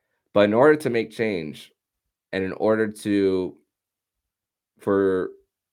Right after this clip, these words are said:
in, uh, in order for change to happen, truth needs to come out, and being uncomfortable is also another thing that has to happen too.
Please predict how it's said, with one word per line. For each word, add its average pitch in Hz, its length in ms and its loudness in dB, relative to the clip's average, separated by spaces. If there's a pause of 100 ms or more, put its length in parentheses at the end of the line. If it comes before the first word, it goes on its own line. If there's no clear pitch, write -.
(140)
in, 107 280 -2
uh, 110 140 -2
in 110 200 -2
order 117 180 4
for 104 280 -2
change 98 420 -8
to 90 340 -6
happen, 92 520 -6 (880)
truth 113 280 -2
needs 104 180 -6
to - 60 -10
come 90 220 -4
out, 78 240 -10 (120)
and 85 360 -6
being 95 180 -4
uncomfortable 82 720 -10 (180)
is 87 180 -6
also 85 540 -6 (400)
another 87 260 -4
thing 76 360 -12 (840)
that 85 480 -4
has 92 240 -8
to 87 80 -12
happen 85 320 -10
too. 85 280 -6